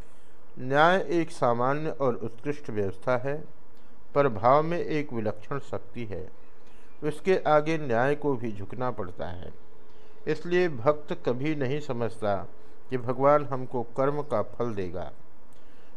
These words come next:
कर्म तो उसने पहले ही ईश्वर को समर्पित कर दिए, अब उनसे उसका कोई संबंध नहीं रहा।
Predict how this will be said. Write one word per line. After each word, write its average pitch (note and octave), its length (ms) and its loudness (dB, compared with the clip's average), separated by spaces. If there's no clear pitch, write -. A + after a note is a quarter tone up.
कर्म F3+ 240 4
तो F3+ 200 2
उसने E3 320 0
पहले C#3+ 440 2
ही E3 140 0
ईश्वर D3+ 420 0
को D3+ 180 0
समर्पित A2 640 -2
कर A2 100 2
दिए, F2 400 -2
अब D#3 260 4
उनसे E3+ 540 0
उसका E3 320 2
कोई D3+ 340 0
संबंध A#2+ 520 -2
नहीं G2+ 320 0
रहा। E2+ 320 -4